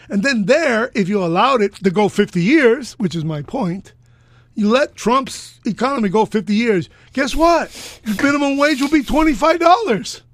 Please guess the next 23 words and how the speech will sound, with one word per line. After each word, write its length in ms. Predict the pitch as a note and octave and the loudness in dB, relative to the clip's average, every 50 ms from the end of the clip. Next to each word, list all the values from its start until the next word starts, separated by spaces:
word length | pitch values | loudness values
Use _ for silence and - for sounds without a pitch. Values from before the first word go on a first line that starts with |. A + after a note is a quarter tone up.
| _ _ _ - _ _ _ _ _ _ - | _ _ _ -20 _ _ _ _ _ _ -4
It's 160 | A3 - - | -4 -2 0
that 180 | D4+ D4 D4+ | 0 0 0
simple. 640 | G3+ - D#4 F#4 F#4+ F#4 - A4 F#4 C4+ G3+ C#3+ - | 0 0 0 0 0 0 -2 -2 -2 -2 -4 -6 -6
There'll 140 | - A3+ G#3+ | -4 -4 -4
be 100 | F#3+ A#3 | -2 -2
that 180 | A3 B3 B3+ - | -4 -4 -4 -4
much 160 | E4 D#4+ - | -6 -8 -6
prosperity. 840 | - B3 E4+ D4 G#3+ - - B3 D4+ E4+ F4+ C#4+ A3 G#3+ A#3 G#3 - - - - - - | -4 -4 -4 -4 -4 -2 0 0 0 0 0 -2 -4 -4 -4 -6 -10 -18 -20 -20 -12 -4
Minimum 340 | A#3+ B3+ D#4+ F4 E4+ D#4+ E4 | -2 0 0 0 0 0 0
wage 240 | E4+ F4+ F4+ E4+ | 0 0 -2 -2
can 140 | - D#4 D4+ | -4 -8 -6
go 160 | C#4 C#4 D4+ | -4 -2 0
up. 300 | D4+ B3+ A3+ G#3 G3+ - - - _ _ _ - | 0 0 0 -2 -4 -10 -18 -20 _ _ _ -8
Because 220 | - C4+ C#4 C4 | -8 -6 -6 -4
when 140 | A#3 C#4 C#4+ | -4 -2 -2
you 100 | D4 C#4+ | -2 -2
raise 240 | C#4+ D4+ E4 E4+ E4 | -2 0 0 0 0
the 80 | E4 D4+ | 0 0
minimum 320 | D4+ D#4 E4 D#4+ D#4 D4+ | 0 0 0 2 2 2
wage, 380 | D#4+ E4+ E4 E4 D#4+ D#4 A#3 - | 2 2 2 2 0 -2 -4 -4
guess 180 | C#4 C#4 C#4+ | -6 -6 -4
who 140 | B3 D4+ C4+ | -2 -4 -4
starves? 640 | - - - D#4+ D4 C#4+ C#4 C4 A#3 G3 D#3+ - - | -6 -6 -2 0 2 2 2 0 -2 -6 -8 -12 -16